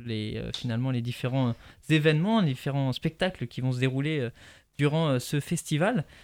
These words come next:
Et, euh, je crois qu'il y en avait encore d'autres à évoquer, euh, d'autres, euh, d'autres compagnies, ou même ce qui va se passer dans la cour des rêves.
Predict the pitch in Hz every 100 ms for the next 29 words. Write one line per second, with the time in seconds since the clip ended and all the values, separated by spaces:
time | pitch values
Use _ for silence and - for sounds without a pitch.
0 | - - 147 156 135 123 117 113 - 151
1 | 117 113 110 120 147 - 135 131 123 143
2 | - 123 131 123 - 117 143 113 110 -
3 | - - 127 - 120 110 110 120 123 -
4 | 117 - 131 120 127 170 147 143 139 131
5 | - 127 - 165 120 113 - 147 123 101